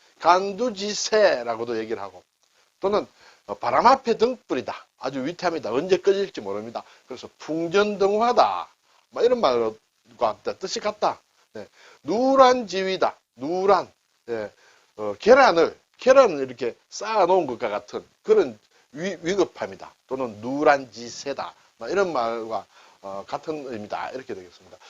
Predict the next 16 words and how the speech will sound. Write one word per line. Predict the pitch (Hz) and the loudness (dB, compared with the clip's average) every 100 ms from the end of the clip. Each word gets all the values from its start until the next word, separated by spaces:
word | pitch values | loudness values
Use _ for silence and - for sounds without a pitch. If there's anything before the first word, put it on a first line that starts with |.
| - _ | -20 _
백척간두란 | 202 - 269 247 240 262 | -6 -4 0 0 2 2
말은 | 208 220 277 247 | 4 4 4 2
뭐, | 156 113 _ | -2 -4 _
뭐 | - 110 | -20 -16
가끔 | 123 - 131 104 110 | -10 -6 -8 -8 -14
뭐 | 101 | -14
쓰고 | - 147 143 - _ | -12 -4 -2 -2 _
우리가 | 110 110 95 _ _ _ | -14 -12 -14 _ _ _
들을 | 170 151 | -2 -2
수 | - | -6
있습니다. | 117 113 117 113 _ _ _ _ _ _ _ _ _ _ _ _ _ | -20 -16 -14 -16 _ _ _ _ _ _ _ _ _ _ _ _ _
자, | - 110 | -10 -4
이게 | 196 | -2
이제 | 226 185 | 2 2
백척이라 | - 214 - - 294 277 262 | 4 2 0 -4 -2 6 6
했었는데 | 165 156 135 - 139 120 | 6 0 -8 -12 -12 -10